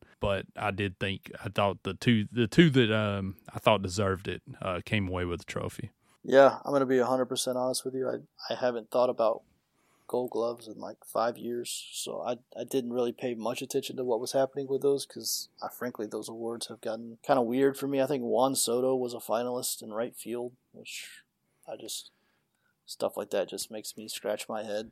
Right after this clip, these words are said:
Speaker 2: But good for Dansby. I mean, the players certainly care about it. So they talk about it. They definitely like having those awards in their house. You know, when you read off a guy's accomplishments when he retires and you talk about the kind of career he had, you talk about Cy Youngs, you talk about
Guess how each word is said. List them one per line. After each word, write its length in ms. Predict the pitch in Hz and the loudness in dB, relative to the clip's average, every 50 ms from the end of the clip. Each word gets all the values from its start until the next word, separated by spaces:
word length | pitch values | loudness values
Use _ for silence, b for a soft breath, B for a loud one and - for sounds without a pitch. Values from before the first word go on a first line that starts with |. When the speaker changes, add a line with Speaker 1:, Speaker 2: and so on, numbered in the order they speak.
| _ _ _ | _ _ _
Speaker 2:
But 220 | - 104 101 - _ _ _ _ | -2 -2 -2 -2 _ _ _ _
good 180 | _ 165 175 170 | _ 2 2 2
for 80 | - 143 | 2 2
Dansby. 520 | 127 131 143 147 139 147 160 147 147 - | 4 4 4 2 0 -2 -6 -6 -6 -8
I 40 | - | -6
mean, 320 | 123 123 120 113 104 - _ _ _ _ _ | -4 -4 -4 -4 -6 -10 _ _ _ _ _
the 80 | - 123 | -8 -8
players 400 | - - 139 143 143 131 123 - | 2 4 6 6 8 6 4 2
certainly 300 | - - 107 95 104 110 | 0 -2 -2 -2 -4 -8
care 200 | - - 107 104 | -6 -6 -6 -6
about 240 | 113 113 113 113 117 | -6 -4 -4 -2 -2
it. 120 | 117 - _ _ _ _ | -2 -4 _ _ _ _
So 360 | - - - - 110 107 - _ _ | -8 -6 -4 -4 -6 -6 -8 _ _
they 140 | - 113 113 | -4 -4 -2
talk 260 | - 131 117 113 - | 2 2 2 2 2
about 300 | 120 113 113 104 104 107 | 0 4 6 6 6 6
it. 160 | 110 107 - | 2 -2 -2
They 100 | - 117 | -6 -6
definitely 360 | 113 - 117 113 - - 120 | -2 -4 -4 -4 -4 -6 -4
like 200 | 113 113 107 110 | -2 -2 -2 -2
having 280 | - 131 117 113 117 110 | 0 -2 -2 -2 -2 -6
those 360 | 110 117 117 110 - - - - | -6 -6 -6 -4 -4 -4 -4 -4
awards 520 | 117 127 120 123 127 131 131 127 120 - | -4 -2 0 2 4 4 4 2 0 -2
in 80 | 123 120 | -4 -4
their 100 | 117 101 | -4 -4
house. 480 | - - - 123 127 110 - - - - - | -2 2 4 6 6 6 4 0 -4 -4 -4
You 80 | 120 | 0
know, 140 | 117 107 110 | 0 2 2
when 180 | 113 113 117 117 | 2 0 0 0
you 140 | 117 123 123 | -2 -2 0
read 200 | 123 131 127 123 | 0 0 4 6
off 240 | 120 113 113 - | 6 6 6 4
a 60 | 131 120 | 0 0
guy's 280 | 120 117 113 120 113 | 2 4 4 4 2
accomplishments 760 | 117 - - 120 104 110 123 113 - - - 120 117 - - | -2 -6 -4 -2 -2 -2 -4 -6 -8 -6 -6 -8 -8 -8 -6
when 160 | 135 120 117 | -6 -8 -8
he 80 | 113 110 | -6 -8
retires 600 | 110 110 - - 113 110 113 117 120 120 120 - | -8 -8 -2 0 2 2 2 0 -2 -4 -6 -8
and 120 | - 110 | -10 -12
you 60 | 113 | -12
talk 220 | 110 - 110 110 _ | -10 -10 -10 -8 _
about 300 | - 117 123 117 127 - | -4 -2 0 -2 0 -4
the 60 | 110 | -10
kind 200 | - - 113 113 | -6 -4 -2 -2
of 120 | 117 - | -2 -4
career 320 | - - 123 117 120 123 120 | -4 -4 -2 0 2 0 0
he 160 | 123 131 123 | 0 -2 0
had, 300 | 123 127 127 123 127 135 _ | 4 4 4 4 4 0 _
you 80 | - | -2
talk 220 | - 127 117 117 - | 4 4 4 4 4
about 320 | 117 120 117 113 110 110 | 4 4 6 6 6 4
Cy 220 | - - 135 117 117 | 2 4 4 4 4
Youngs, 480 | 117 123 127 131 135 139 135 120 - | 4 2 2 2 0 -2 -4 -4 -6
you 60 | 110 | -8
talk 220 | - - 110 110 - | -6 -4 -6 -6 -6
about 380 | - - 107 107 110 - - | -6 -6 -4 -2 -2 -2 -4